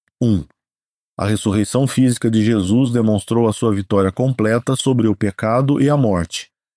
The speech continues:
Leia Colossenses dois, doze a quinze. Apocalipse um, dezessete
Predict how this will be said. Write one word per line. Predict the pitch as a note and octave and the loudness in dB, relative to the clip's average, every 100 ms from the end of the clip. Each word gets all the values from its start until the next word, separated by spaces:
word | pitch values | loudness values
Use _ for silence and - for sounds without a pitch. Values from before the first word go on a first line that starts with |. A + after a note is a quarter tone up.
| _ | _
Leia | - G#2+ G#2+ F#2+ E2 D#2 | -2 2 2 2 0 -4
Colossenses | - A2 G2+ - G2 F#2 F#2+ E2+ - - | -2 0 0 0 -2 -2 -2 -4 -6 -8
dois, | G2+ G2+ G#2 B2 - - _ _ _ | -2 2 2 0 -2 -14 _ _ _
doze | A#2 G#2+ G#2 G#2 A#2+ A2+ | -2 2 2 2 2 2
a | G#2 A#2+ | 2 -2
quinze. | - B2 A2 E2+ E2 - _ _ _ _ - | 0 2 2 0 -6 -8 _ _ _ _ -10
Apocalipse | G2+ - G#2 G#2 F#2+ F#2+ - - F#2 - | -6 -4 -2 0 2 2 -2 -4 -4 -2
um, | A#2+ D3 G3 G3+ _ _ | 0 4 2 0 _ _
dezessete | F#2 F#2+ G#2+ F2 F2 - G#2+ A2+ A#2+ - | -6 0 0 0 -4 -4 -2 -2 -2 -8